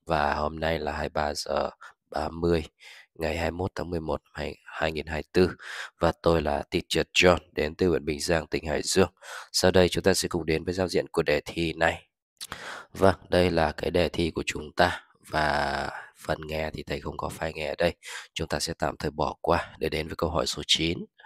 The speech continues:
À, hãy tìm từ có phát âm khác biệt. Các bạn chọn chín A là đúng, bởi vì cái từ honor ghi chữ H bị câm thì chúng ta không phát âm hờ, còn những cái kia thì có hờ. Tiếp theo câu hỏi số mười, chúng ta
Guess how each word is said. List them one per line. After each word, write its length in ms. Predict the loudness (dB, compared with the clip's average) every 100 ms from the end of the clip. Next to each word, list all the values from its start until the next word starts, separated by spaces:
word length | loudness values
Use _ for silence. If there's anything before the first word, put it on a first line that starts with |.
| -16 -14 -14 -8
À, 160 | -2 -2
hãy 200 | -2 -2
tìm 240 | 0 -2 0
từ 160 | -2
có 220 | 0 -2
phát 200 | 0 0
âm 120 | -2 -2
khác 220 | -4 -6
biệt. 340 | 0 0 0 -2
Các 80 |
bạn 140 | -2 -2
chọn 200 | -2 -2 -2
chín 200 | -4 -2
A 120 | 0 2
là 80 | 0 0
đúng, 260 | -2 -2 -10
bởi 140 | -6 -4
vì 100 | -4
cái 120 | -6
từ 100 | -4 0
honor 480 | 2 0 -2 -4 -4
ghi 100 | -6
chữ 160 | -4
H 60 | 0 0
bị 180 | -2 -6 2
câm 160 | 2 2 _ -18 -16 -16 -12
thì 180 | -6 -4 -4
chúng 120 | -6
ta 80 | -2
không 160 | -2
phát 140 | 0 0
âm 160 | 0
hờ, 320 | 2 2 2 -2 -10
còn 220 | -8 -6
những 140 | -6 -6
cái 120 | -4
kia 180 | -2 -2
thì 100 | -2
có 180 | 0
hờ. 360 | 4 4 4 2 -10 -18 -14 -12 -14 -6
Tiếp 120 | -4 -2
theo 180 | -2
câu 240 | 0 0 0
hỏi 120 | 0
số 240 | -2 -2
mười, 460 | -2 2 4 4 2
chúng 140 | -8 -6
ta 180 | -4